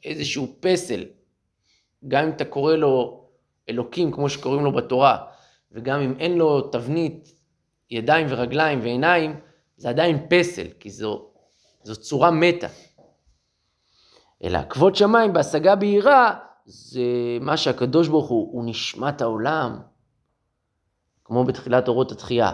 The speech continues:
הבינה היותר שלמה ומתוקה של הבנת האלוקות, הוא הכרת היחס האלוהי אל העולם, כיחס הנשמה, הצעד הממלא, המפריח ומקיים את הגוף. הצעד המקבל, הפורח, וה-,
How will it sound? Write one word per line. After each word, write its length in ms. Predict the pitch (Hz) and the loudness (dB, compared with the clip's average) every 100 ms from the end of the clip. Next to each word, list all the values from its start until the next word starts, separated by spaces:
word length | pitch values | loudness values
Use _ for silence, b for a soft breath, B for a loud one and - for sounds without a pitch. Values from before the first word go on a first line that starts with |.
| - | -2
הבינה 560 | 104 120 117 139 175 | -6 -4 -2 2 2
היותר 520 | 151 120 - 170 170 | 2 0 -2 0 2
שלמה 420 | 127 - 117 147 156 | 0 -6 -2 0 2
ומתוקה 480 | 139 131 110 160 | 0 -6 0 2
של 160 | 139 110 | 2 -2
הבנת 400 | 107 117 156 151 | -4 -2 -2 0
האלוקות, 440 | 135 127 160 196 | -2 -2 -2 -2
הוא 80 | 104 | -2
הכרת 500 | 107 - 117 175 - | -4 0 4 4 4
היחס 440 | 110 135 151 151 127 | 0 -2 -2 -4 -6
האלוהי 380 | 120 123 156 | -2 0 0
אל 80 | 147 | 2
העולם, 500 | 143 151 240 220 202 180 - _ _ _ _ | 4 4 4 2 0 -8 -20 _ _ _ _
כיחס 560 | - 120 196 208 190 165 | -8 0 2 2 -2 -2
הנשמה, 560 | 151 151 156 170 104 - - _ | -2 0 4 4 2 -8 -20 _
הצעד 600 | - - - 196 180 139 | -16 -6 6 8 8 4
הממלא, 460 | 120 117 117 127 190 | -4 -6 -6 -4 -2
המפריח 640 | 185 143 117 - 185 185 | -2 -2 -6 -6 -2 -2
ומקיים 760 | 180 160 180 226 285 240 220 - - | -4 -2 2 4 6 4 0 -6 -6
את 120 | 147 | -2
הגוף. 560 | 151 190 175 - - - _ _ _ _ _ | 2 4 2 -2 -14 -20 _ _ _ _ _
הצעד 360 | - - 71 - | -18 -6 -4 2
המקבל, 1000 | 107 104 95 98 107 - 107 190 208 160 | 2 2 -2 -4 -6 -2 2 4 4 2
הפורח, 600 | 113 - 104 185 190 156 117 | 0 -2 0 2 4 2 -2
וה-, 140 | 113 | -4